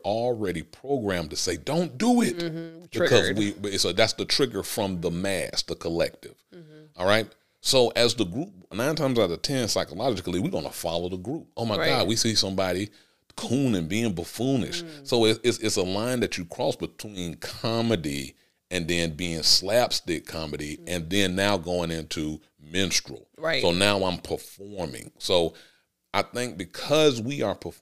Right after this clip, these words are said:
Speaker 1: we are programmed as a, as a people,
Speaker 2: Mm-hmm.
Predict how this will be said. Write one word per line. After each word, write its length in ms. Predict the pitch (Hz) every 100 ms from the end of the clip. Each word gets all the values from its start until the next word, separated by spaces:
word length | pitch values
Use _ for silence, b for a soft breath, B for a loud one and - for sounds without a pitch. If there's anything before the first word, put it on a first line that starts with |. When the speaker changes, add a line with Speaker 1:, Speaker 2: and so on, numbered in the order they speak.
| _
Speaker 1:
we 200 | 95 107
are 300 | 95 85 76 -
programmed 680 | - 135 139 104 104 95 87
as 240 | - 87 82
a, 120 | 73 -
as 200 | 87 78
a 60 | -
people, 520 | - 190 180 - - _
Speaker 2:
Mm-hmm. 240 | 175 156